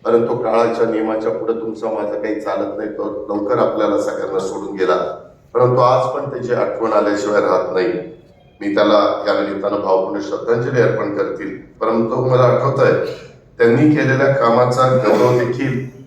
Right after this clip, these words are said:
माझ्या हस्ते झाला. त्या पुस्तकामध्ये जे फोटो आहेत, त्याच्यामध्ये देखील तुम्हाला ते पाहायला मिळेल. खेडनंतर त्यांनी सातारा पंचायत समितीचं गटविकास अधिकारी, त्या काळात ग्राम अभियानामध्ये सातारा पंचायत समिती त्यांनी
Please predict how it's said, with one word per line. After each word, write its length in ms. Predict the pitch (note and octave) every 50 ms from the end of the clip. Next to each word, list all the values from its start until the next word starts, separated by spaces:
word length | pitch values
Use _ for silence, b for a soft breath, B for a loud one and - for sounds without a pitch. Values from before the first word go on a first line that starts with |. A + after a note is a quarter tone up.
| - - _ _ - G2
माझ्या 280 | G2 G#2 - - -
हस्ते 440 | - - - - - - A#2+ A#2 A#2
झाला. 200 | A2 A2+ A2+ A#2
त्या 160 | A#2 A2+ A2
पुस्तकामध्ये 760 | - A2 G#2 - - - A2+ A2 A2 G#2+ G#2+ A2 A2 A2 A2
जे 120 | A2 A2
फोटो 360 | G#2+ G#2+ - G#2 G#2 G#2 A2 A#2
आहेत, 200 | A#2 A#2 A2+ -
त्याच्यामध्ये 460 | A2+ G#2 A2 A2+ A#2 A#2+ A#2 B2 A#2
देखील 380 | A#2+ A#2+ A#2 - B2 A#2 -
तुम्हाला 260 | A#2+ A#2 A#2 A#2 A#2+ A#2
ते 100 | A#2 -
पाहायला 340 | - A#2 A2 A2 A2+ A#2
मिळेल. 400 | A#2 A#2 A#2 A#2 A#2+ - - - - - - - - - - - - -
खेडनंतर 640 | A#2+ B2 A#2+ B2 B2 A#2+ A#2+ A#2 A#2+ B2+ B2 -
त्यांनी 640 | A#2+ A#2 A#2 A#2 B2 A#2+ A#2+ A#2 - - - - - -
सातारा 480 | - - G2+ - - A#2+ A#2 A#2 A#2
पंचायत 420 | A#2 A#2+ A#2 A2+ A2+ B2 A#2 A#2+ A#2
समितीचं 580 | A2+ A2+ A2+ A2+ A#2 A2+ A#2 A2+ A#2 A#2 A#2
गटविकास 500 | A2+ A2 A2+ A2+ A#2 A2+ A#2 A#2 A#2+ B2+
अधिकारी, 460 | A#2+ A#2 A2+ A#2 A#2+ A#2+ B2 B2 A#2 A#2+ B2 B2 - - - - - - - - - -
त्या 80 | A#2+
काळात 440 | A#2+ A#2 A#2 A#2 A2+ A2+ A2+ A2+ A2 G#2+
ग्राम 400 | G#2 A2 A#2 A#2 A#2 A2+ A2 -
अभियानामध्ये 680 | G#2+ G#2+ A2 A#2 A#2 A#2 A#2 A#2+ A#2 A#2 A#2 A#2 A#2 A#2
सातारा 440 | - A2 G#2+ - - - A#2 A#2
पंचायत 400 | A#2 A#2 A#2 A2+ A#2 A#2+ A#2 A2+
समिती 440 | - A#2+ A#2 A#2 A#2 A#2 A2+ A#2 A#2
त्यांनी 560 | A#2+ A2+ A#2 A#2 A#2 A#2 A#2 - - - -